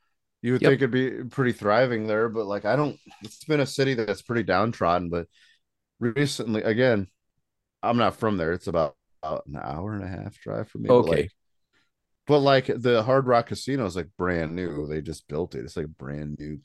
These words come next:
Speaker 1: kind of venue. And it's cool because I hate driving to Chicago. I think it sucks, and parking sucks, and to do anything, and it costs more up there.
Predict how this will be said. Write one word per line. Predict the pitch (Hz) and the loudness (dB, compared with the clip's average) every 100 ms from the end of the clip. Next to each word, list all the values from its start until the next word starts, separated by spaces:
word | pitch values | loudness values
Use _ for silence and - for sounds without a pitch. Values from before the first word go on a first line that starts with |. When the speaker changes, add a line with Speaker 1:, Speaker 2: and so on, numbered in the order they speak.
| - | -10
Speaker 1:
kind | 76 | -8
of | 71 | -6
venue. | 73 80 78 73 | -8 -6 -6 -6
And | 78 | -8
it's | 85 | -8
cool | - 117 135 | -4 0 0
because | 104 - 90 82 - _ _ _ _ _ _ - | 0 0 -2 -4 -12 _ _ _ _ _ _ -2
I | 101 | 0
hate | 107 127 | 2 0
driving | 98 76 78 | 0 -2 -2
to | 78 | -6
Chicago. | - - 73 73 73 73 _ - | -10 -6 -4 -4 -8 -12 _ -10
I | 90 | -6
think | 104 87 - _ | -4 -4 -8 _
it | 92 - | -10 -8
sucks, | - 113 113 - - | 0 2 0 -4 -10
and | - 85 85 80 | -6 -4 -4 -6
parking | 71 92 110 104 82 | -2 -2 0 -4 -6
sucks, | - 78 - - - 85 | -4 -4 -4 -12 -12 -8
and | 80 73 _ _ _ _ _ _ _ _ _ | -8 -10 _ _ _ _ _ _ _ _ _
to | 107 | -4
do | 104 107 | 2 4
anything, | 113 139 98 85 87 | 4 2 0 -2 -4
and | - | -4
it | 98 - | -4 0
costs | 113 139 113 | 2 2 0
more | 82 78 | -4 -4
up | - | -4
there. | 80 82 82 | -2 -2 -4